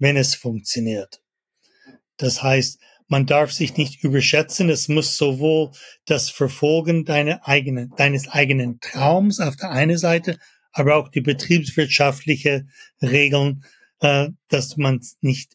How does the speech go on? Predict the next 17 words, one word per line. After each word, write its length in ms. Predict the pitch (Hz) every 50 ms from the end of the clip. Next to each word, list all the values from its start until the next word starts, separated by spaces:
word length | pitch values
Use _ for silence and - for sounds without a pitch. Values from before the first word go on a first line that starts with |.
| _ -
üb-, 260 | - 165 151 147 170
sich 280 | - - - 135 - - -
überschuldet, 920 | 143 139 123 131 113 - - - 196 196 196 190 180 185 190 180 - - _ _ - _ _ _ _ -
dass 180 | - 131 - -
man 140 | 139 135
bestimmte 440 | 127 135 127 - - 147 139 139 147
Sachen 360 | 131 151 147 139 - - 139
nicht 200 | 135 143 139 139
von 340 | - - 139 131 127 120 - _ _ _ _ _
Lieferanten 640 | - 147 151 - - 147 - 147 151 139 - 160 160
aufschwätzen 880 | - - 139 151 165 165 - - - - 170 170 170 - - - 170 160
lässt 520 | 165 170 175 175 175 - - 466 - - _ _ _ _ _ - _ _ _ _ -
und 340 | 156 151 151 151 127 - _ _ _ _ -
dass 240 | 165 156 - - -
man 120 | 165 151
auch 220 | 151 156 165 160 -
erkennt, 600 | - - 160 151 - - 151 147 147 143 -